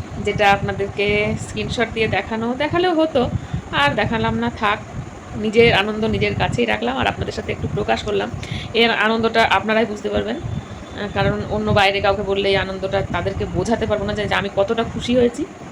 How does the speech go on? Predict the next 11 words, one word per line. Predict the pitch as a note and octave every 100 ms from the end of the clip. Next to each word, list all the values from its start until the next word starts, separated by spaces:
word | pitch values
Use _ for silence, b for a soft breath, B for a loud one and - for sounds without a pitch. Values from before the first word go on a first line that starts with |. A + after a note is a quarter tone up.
| B B B -
তো | F#3+
প্রিয়াঙ্কা | A3+ A3 G#3+ A3
আমার, | G#3+ G#3
আহ, | G3 G3 G3 F#3+
রিপ্লাই | G3+ A3+ A3
দিয়েছে | A3 A3+ A3+ C4 B3+
কথার, | G#3 B3 C#4+ - - - - - -
আমার | - F#3 G3 F#3+ G3 G3+
সেই | - G#3
জন্য | F#3+ G3
নিজের | G3 F#3+